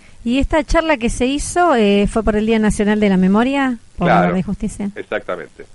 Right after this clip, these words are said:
Speaker 1: Sí, se, se
Speaker 2: De-,
Speaker 1: dio la charla.
Speaker 2: dentro, dentro de ese marco, eh, la disertante, eh, era la, la directora del conicet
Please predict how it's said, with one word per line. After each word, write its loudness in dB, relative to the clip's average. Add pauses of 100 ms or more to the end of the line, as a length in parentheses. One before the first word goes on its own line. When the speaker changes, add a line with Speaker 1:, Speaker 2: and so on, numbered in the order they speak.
(260)
Speaker 1:
Sí, -4
se, -2
se -6
Speaker 2:
De-, 0
Speaker 1:
dio 2
la 0
charla. -6
Speaker 2:
dentro, -6 (240)
dentro -10
de -8
ese -8
marco, -8 (300)
eh, -12 (520)
la -10
disertante, -16
eh, -12 (880)
era -12
la, -12
la -18
directora -14
del -10
conicet -12